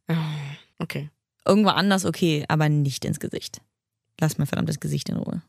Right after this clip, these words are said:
Speaker 1: Echt?
Speaker 2: Ja.
Speaker 1: Aber warum nicht?
Speaker 2: Ich finde, das ist eine Art, das erinnert mich einfach zu sehr an, ich bin ein geiler Hengst und ich klatsch dir jetzt einfach mal eine. Es hat für mich nichts mit Erotik zu tun, deswegen hat es für mich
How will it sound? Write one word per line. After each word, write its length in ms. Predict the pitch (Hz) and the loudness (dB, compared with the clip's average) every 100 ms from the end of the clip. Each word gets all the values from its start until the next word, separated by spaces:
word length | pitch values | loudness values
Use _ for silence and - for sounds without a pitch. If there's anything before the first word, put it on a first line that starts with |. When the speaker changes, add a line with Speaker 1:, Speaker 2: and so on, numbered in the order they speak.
| _ | _
Speaker 1:
Echt? 300 | 196 240 - _ _ _ _ | 0 0 -4 _ _ _ _
Speaker 2:
Ja. 60 | - - _ - | -10 -10 _ -2
Speaker 1:
Aber 160 | 226 240 | 2 2
warum 240 | 247 269 185 | 2 2 0
nicht? 260 | 147 - _ - | -2 -8 _ 2
Speaker 2:
Ich 180 | 233 - | 2 4
finde, 160 | 311 269 | 4 4
das 80 | - | 2
ist 120 | - | 2
eine 160 | 226 | 2
Art, 400 | - 233 262 - - _ - - | 2 0 2 0 -2 _ -8 2
das 140 | 214 | 4
erinnert 180 | 247 247 | 4 2
mich 120 | 226 | 2
einfach 180 | 214 214 | 2 0
zu 320 | - - 339 | 2 4 4
sehr 460 | 240 202 202 214 - | 4 4 4 2 2
an, 360 | 202 208 208 - | 2 4 2 2
ich 200 | 208 - | -2 2
bin 360 | 226 214 208 - | 2 4 2 2
ein 120 | 202 | 4
geiler 240 | 196 196 190 | 4 4 2
Hengst 420 | 196 220 233 - | 2 2 2 2
und 260 | 196 196 - | 2 2 0
ich 180 | 190 - | -4 -4
klatsch 300 | - 202 - | 0 0 2
dir 80 | 175 | 2
jetzt 140 | 147 - | 2 0
einfach 180 | 147 | 0
mal 160 | 151 147 | 0 0
eine. 280 | 151 147 156 | 0 -2 -2
Es 160 | 170 170 | -2 0
hat 140 | 214 202 | 0 0
für 80 | 208 | 2
mich 260 | 202 - | 2 2
nichts 320 | 208 214 - - | 2 2 2 0
mit 140 | 196 | 0
Erotik 380 | 185 185 190 - | 0 0 -2 -6
zu 80 | - | -2
tun, 180 | 160 151 | 0 0
deswegen 340 | 147 165 170 | 2 2 2
hat 120 | 165 | 0
es 80 | 160 | 0
für 100 | 180 | 0
mich 300 | 170 160 | 0 -2